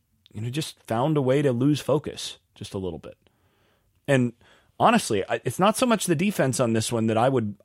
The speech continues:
I would blame on that side. One total yard in the second quarter on seven plays is not gonna get it done. You know, that's,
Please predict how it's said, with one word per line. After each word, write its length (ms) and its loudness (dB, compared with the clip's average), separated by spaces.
I 100 4
would 160 2
blame 300 2
on 100 -2
that 180 -8
side. 300 -14
One 320 4
total 280 4
yard 360 6
in 60 2
the 40 0
second 360 0
quarter 300 2
on 140 2
seven 380 2
plays 340 2
is 140 0
not 180 2
gonna 160 -2
get 160 2
it 100 -4
done. 340 -2
You 60 2
know, 100 4
that's, 460 2